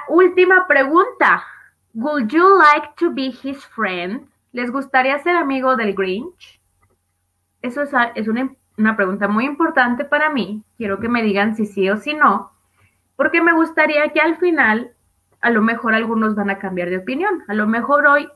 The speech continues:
habrá quien me diga que no, no quiere ser amigo del Grinch en este momento, pero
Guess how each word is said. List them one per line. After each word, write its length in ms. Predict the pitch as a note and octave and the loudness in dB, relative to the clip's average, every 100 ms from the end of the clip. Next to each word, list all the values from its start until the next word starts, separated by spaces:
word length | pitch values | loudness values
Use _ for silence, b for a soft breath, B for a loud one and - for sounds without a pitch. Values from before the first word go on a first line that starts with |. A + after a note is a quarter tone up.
| - | -4
habrá 260 | G#3+ G#3+ G#3+ | 0 0 0
quien 180 | A3+ | 0
me 120 | A3+ A#3 | -2 -2
diga 360 | B3 A#3 C4 | -2 -2 -4
que 140 | - G3 | -4 -4
no, 240 | F#3+ F#3 | -2 -2
no 160 | G#3 A3 | -2 -2
quiere 240 | G3 F#3+ | -2 -4
ser 160 | G3 F#3+ | -2 -2
amigo 320 | G3+ G3+ B3+ | 0 0 2
del 160 | D#4 | 2
Grinch 380 | C4+ C4 G#3+ G#3+ | 2 0 2 0
en 120 | G#3+ | 0
este 220 | G3 F#3+ G3 | -2 -4 -4
momento, 640 | A#3+ C#4+ G#3 G#3 C4 C4 B B B - | 0 0 0 0 -2 -6 B B B 0
pero 540 | F4+ D4+ A3+ C4+ - | 2 4 4 2 -4